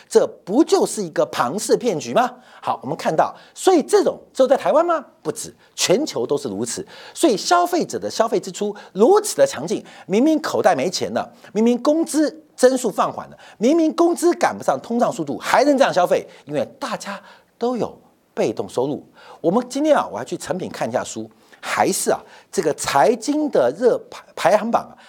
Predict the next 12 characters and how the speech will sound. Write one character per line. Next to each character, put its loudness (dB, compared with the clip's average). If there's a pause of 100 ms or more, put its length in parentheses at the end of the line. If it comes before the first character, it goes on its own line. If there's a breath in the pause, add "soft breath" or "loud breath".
(140 loud breath)
还 4
是 2
一 -2
片， 2 (200)
嗯 -20 (340 soft breath)
，E 0
T 4
F 0
投 -4
资 -2
术 2
啊， 4